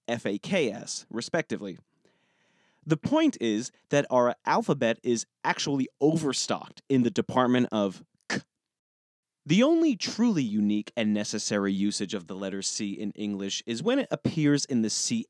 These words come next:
H digraph as a representation of the ch sound. Otherwise,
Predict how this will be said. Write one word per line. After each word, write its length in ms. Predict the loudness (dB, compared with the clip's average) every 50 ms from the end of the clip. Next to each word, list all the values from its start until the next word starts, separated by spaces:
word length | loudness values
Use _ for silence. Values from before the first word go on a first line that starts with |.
| -6
H 280 | -4 -2 -2 -2 -4 -4
digraph 640 | -4 -4 -4 -4 -6 -4 -6 -6 -4 -6 -8 -10 -12 -10
as 280 | -6 -4 -2 -2 -2 -2
a 60 | -2
representation 920 | -2 -2 -2 0 -2 -4 -2 -2 -4 -4 -2 0 0 0 0 0 0 -2 -2 -2
of 220 | -4 -6 -4 -4
the 180 | -6 -6 -6 -6 _ _ _ _
ch 180 | -2 -2 -2 -4 -6 _ _ _ _
sound. 540 | -8 -4 -2 -2 -2 -2 -4 -10 -14 -16 -20 _ _ _ _ _ _ _ _ _ _ _ _ _ _ _ 2
Otherwise, 580 | 4 4 6 4 4 4 2 0 -2 -2 -4